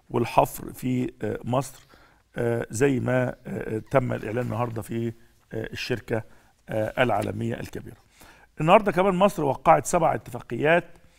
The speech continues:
آه، في مجالي الهيدروجين الأخضر والطاقة المتجددة مع مطورين عالميين، صندوق مصر السيادي،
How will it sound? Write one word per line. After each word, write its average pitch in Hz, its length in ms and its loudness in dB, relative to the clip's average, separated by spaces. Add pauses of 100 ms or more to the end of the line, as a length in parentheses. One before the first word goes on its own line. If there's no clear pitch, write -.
(420)
آه، 120 180 2
في 151 220 -4
مجالي 135 560 2
الهيدروجين 113 520 -4
الأخضر 127 460 -4
والطاقة 123 440 -4
المتجددة 123 680 0 (420)
مع 160 240 10
مطورين 127 680 -2
عالميين، 113 760 -2 (300)
صندوق 170 360 -2
مصر 170 300 -2
السيادي، 147 640 2